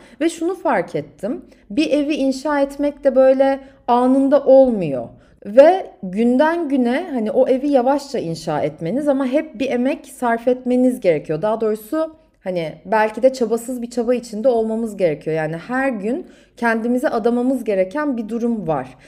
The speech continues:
Yani düşünsenize mesela çok iyi bir sörfçü olmak istiyorsunuz ya da işte çok iyi bir grafik tasarımcısı. Bu gerçekten sizin tutkunuz. Ya da ben mesela çok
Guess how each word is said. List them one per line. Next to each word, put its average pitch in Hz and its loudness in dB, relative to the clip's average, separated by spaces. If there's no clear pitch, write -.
Yani 208 -4
düşünsenize 277 -4
mesela 214 -4
çok 262 -2
iyi 233 -6
bir 233 -12
sörfçü 220 -4
olmak 170 -2
istiyorsunuz 208 -8
ya 214 -2
da 226 -2
işte 226 -8
çok 254 -4
iyi 240 -4
bir 220 -6
grafik 214 -2
tasarımcısı. 180 -4
Bu 208 -8
gerçekten 247 0
sizin 233 -8
tutkunuz. 220 -8
Ya 220 0
da 240 2
ben 220 2
mesela 226 -2
çok 254 -6